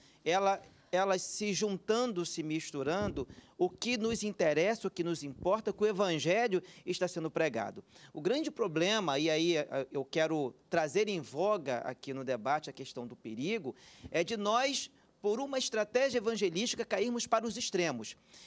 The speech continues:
E todos os extremos na vida é perigoso. Por isso que a vida cristã é uma vida de equilíbrio. Nós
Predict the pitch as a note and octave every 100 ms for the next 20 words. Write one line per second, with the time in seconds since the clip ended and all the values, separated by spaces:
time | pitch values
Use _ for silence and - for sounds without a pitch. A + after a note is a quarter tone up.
0 | - A#3 A#3+ - D4+ E4+ B3 C4 A3+ B3
1 | - A3+ B3+ G3+ C3 A#2+ - E3 F#3+ D#3+
2 | F3+ B3 C#3+ A#2+ G2+ _ _ _ _ _
3 | _ _ _ - - F#3+ G#3 G#3 E3 D#3
4 | C3+ G2+ - _ - - - - F#3 B3
5 | - B3 F3+ G#3+ G#3 F3+ D#3+ - F3 G#3
6 | G#3+ F3 D3+ E3 F#3 F#3+ C3 F#3 G#3 G3+
7 | D3+ G3 G#3 A#3 C#4 A3 C3 A#2 - _
8 | _ - B2 C#3+ G3 -